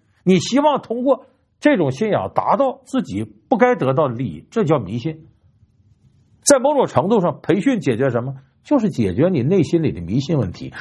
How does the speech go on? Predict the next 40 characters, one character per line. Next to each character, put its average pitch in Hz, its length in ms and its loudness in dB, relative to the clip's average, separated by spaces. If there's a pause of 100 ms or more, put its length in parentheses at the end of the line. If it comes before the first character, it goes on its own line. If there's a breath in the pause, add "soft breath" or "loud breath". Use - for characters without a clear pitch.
(120 loud breath)
然 135 100 4
后 160 80 0
给 180 100 4
你 160 120 0
提 - 240 -2
供 156 180 2
一 123 100 4
个 135 280 -4 (320)
支 127 240 0
柱， 156 200 -6 (880)
如 202 160 4
此 - 140 2
而 107 160 2
已 82 80 -2
啊。 85 80 -6 (1300)
所 208 140 4
以 - 20 0
我 165 120 2
说， 170 120 2
这 190 220 4
是 156 80 0
我 147 140 2
们 110 100 0
现 135 180 4
在 131 120 2
看 113 260 -2
针 165 200 0
对 165 120 2
青 156 240 -4
年 135 160 0
从 110 180 -4
业 117 100 0
者 85 220 -10
他 113 120 -2
培 107 180 -2
训 127 140 0
过 117 120 2
程 107 140 -4
当 101 160 -2
中 104 100 -6